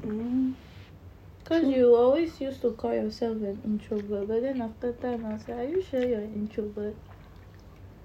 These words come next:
Speaker 1: That was the best one.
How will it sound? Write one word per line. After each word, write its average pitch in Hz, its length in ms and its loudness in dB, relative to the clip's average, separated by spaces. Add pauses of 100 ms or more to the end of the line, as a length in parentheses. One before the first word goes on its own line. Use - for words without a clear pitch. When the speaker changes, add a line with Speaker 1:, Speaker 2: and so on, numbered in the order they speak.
(1080)
Speaker 1:
That 226 200 2
was 208 220 0
the 208 140 6
best 208 260 -2
one. 220 380 0